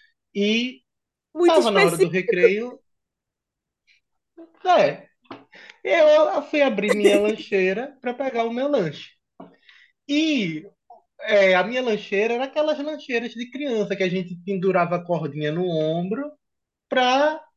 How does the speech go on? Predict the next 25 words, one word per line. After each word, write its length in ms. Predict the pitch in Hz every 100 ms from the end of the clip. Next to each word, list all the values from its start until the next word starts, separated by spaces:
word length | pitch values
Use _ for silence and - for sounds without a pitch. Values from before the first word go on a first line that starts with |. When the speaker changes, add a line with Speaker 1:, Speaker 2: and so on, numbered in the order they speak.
| _ _ _ _
Speaker 1:
levar 480 | 285 226 269 269 220
pra 160 | 190 202
escola, 480 | 208 196 185 180 175
pra 100 | 151
levar 200 | - 226
Speaker 2:
Aquela 20 |
Speaker 1:
pra 140 | 285
Speaker 2:
que 100 | 240
era 80 | 214
Speaker 1:
casa, 160 | 214 233
enfim. 300 | 294 359 254
Speaker 2:
durinha? 180 | 202 - - _ _ _ _ 208 _ _ _ _ _ _ _ _ _
Speaker 1:
Sim, 240 | 311 311 226
que 80 |
Speaker 2:
Aquela 60 | 240
Speaker 1:
era 100 | 233
Speaker 2:
que 0 |
era 140 | 214
Speaker 1:
durinha, 180 | 233 202
de 80 | 285
Speaker 2:
durinha? 40 | 294
Speaker 1:
plástico 500 | 175 165 170 - 208
com 140 | 214
a 60 | 208
cordinha. 640 | 220 202 170 165 151 147